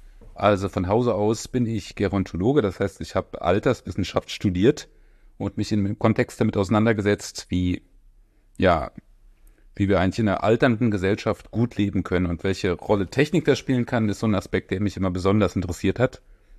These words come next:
Und war in dem Kontext beispielsweise auch als wissenschaftliche Hilfskraft dann bei Fraunhofer in, äh, Nürnberg, wo ich studiert habe. Und auch da bei Projekten unterwegs, wo es darum ging, die Digitalisierung in der Pflege zu beforschen.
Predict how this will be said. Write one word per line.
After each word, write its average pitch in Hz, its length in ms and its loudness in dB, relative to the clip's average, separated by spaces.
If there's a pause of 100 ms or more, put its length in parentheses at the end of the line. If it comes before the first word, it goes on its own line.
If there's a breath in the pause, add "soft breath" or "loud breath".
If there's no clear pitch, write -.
(320)
Und 95 480 0
war 82 100 -2
in 92 80 2
dem 92 120 0
Kontext - 360 -2
beispielsweise 82 500 -2
auch - 100 -6
als 85 120 -4
wissenschaftliche 101 540 0
Hilfskraft 123 540 2
dann 95 120 0
bei 87 120 -2
Fraunhofer 131 600 2 (380)
in, 87 280 -2
äh, 80 300 -6
Nürnberg, 123 600 0 (720)
wo 90 100 -2
ich - 60 -4
studiert 101 420 0
habe. 95 360 2 (560)
Und 98 240 0
auch 85 180 2
da 98 160 2
bei 92 140 2
Projekten 90 460 -2
unterwegs, 101 540 0
wo 101 60 -4
es 95 80 -8
darum 92 240 -2
ging, 92 260 0
die 82 280 -6 (100)
Digitalisierung 98 560 0
in 90 80 0
der 87 100 0
Pflege 110 280 0
zu 98 160 -4
beforschen. 110 560 4